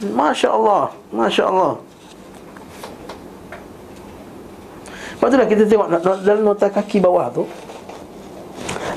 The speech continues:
dan sembilan tiga, kita, hadis Al-Bukhari, kitab Al-Maghazi, bab Ghazwatul Khandaq, bab perang Khandaq, bab mawaqitus salah,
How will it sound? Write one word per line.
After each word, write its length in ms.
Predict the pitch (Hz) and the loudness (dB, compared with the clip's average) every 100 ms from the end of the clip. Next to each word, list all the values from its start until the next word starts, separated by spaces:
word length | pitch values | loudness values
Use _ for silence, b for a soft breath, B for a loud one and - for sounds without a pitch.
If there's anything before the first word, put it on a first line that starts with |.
| - | 2
dan 120 | 170 | 2
sembilan 240 | 170 175 | 4 2
tiga, 240 | 170 165 131 151 | 4 4 6 6
kita, 200 | 170 202 208 B B - | 4 2 -2 B B 2
hadis 240 | - 214 180 | 4 4 4
Al-Bukhari, 600 | 165 151 151 131 160 185 | 2 2 2 2 0 -2
kitab 320 | 160 180 151 | 2 2 4
Al-Maghazi, 560 | 156 143 135 127 147 | 2 2 2 4 4
bab 240 | 143 147 135 | 4 4 4
Ghazwatul 440 | 170 151 151 143 | 4 2 0 0
Khandaq, 520 | - 127 117 160 - B B B - | 0 0 2 0 0 B B B 0
bab 160 | 160 | 0
perang 240 | - 151 139 | 2 0 0
Khandaq, 320 | 131 143 147 151 | 0 0 2 0
bab 160 | 147 | 0
mawaqitus 480 | 143 160 - 139 107 | 2 0 -2 -8 -6
salah, 400 | - 120 160 180 | -2 0 0 -2